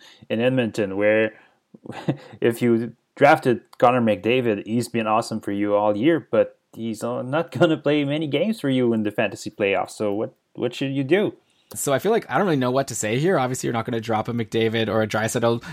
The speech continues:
Speaker 2: Nugent Hopkins managers are lucky to have him stashed in I R, and apparently he'll be back next week. So you just get to keep him stashed until Friday, and then you could bring him in. Uh, yeah, I don't know. Definitely not, don't hold Puljujarvi. Don't hold Yamamoto.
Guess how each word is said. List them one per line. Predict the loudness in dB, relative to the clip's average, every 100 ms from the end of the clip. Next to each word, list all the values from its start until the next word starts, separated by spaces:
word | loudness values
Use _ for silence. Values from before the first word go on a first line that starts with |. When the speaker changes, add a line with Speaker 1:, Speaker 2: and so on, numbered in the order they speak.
| -2
Speaker 2:
Nugent | 2 4
Hopkins | 2 0 -2 0
managers | 0 0 0
are | 0
lucky | -2 -2 -2
to | 0
have | -2 -4
him | -4
stashed | -2 -2 -2
in | -2
I | 2 2
R, | 2
and | 0
apparently | 0 -2 0
he'll | -2 -2
be | -2
back | 0 0 0 -4 -18 -12 0
next | 0 0 0
week. | 0
So | 0
you |
just | -4 -2
get | -2
to | -2
keep | -6 -4
him | -2
stashed | 2 4 2 -2
until | -4 -4
Friday, | 0 0 2 0
and | 0
then |
you | -2
could | -4
bring | -2 -2
him | 0
in. | 0 0 -2 -8 -20 -12
Uh, | 0 4 4 2 -2 -4
yeah, | 0 2
I | 4
don't | 2
know. | 2
Definitely | 0 2 2 2
not, | -2 -4 -4
don't | -2 0
hold | 0 -2 0
Puljujarvi. | -2 2 2 0 0
Don't | 0 0
hold | 0
Yamamoto. | 2 2 2 2 2 2 0